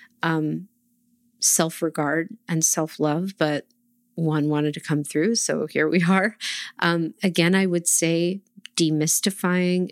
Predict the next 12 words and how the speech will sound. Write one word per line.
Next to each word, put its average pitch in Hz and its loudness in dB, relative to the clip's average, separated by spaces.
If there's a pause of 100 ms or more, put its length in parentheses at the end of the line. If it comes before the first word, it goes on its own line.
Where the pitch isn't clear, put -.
and 165 0
moving 165 0
away 160 2
from 160 -2
this 156 0
idea 151 0
of 151 -6
the 160 -6
commodification 160 -2
of 185 -6
self-love, 190 0 (680)
really 196 2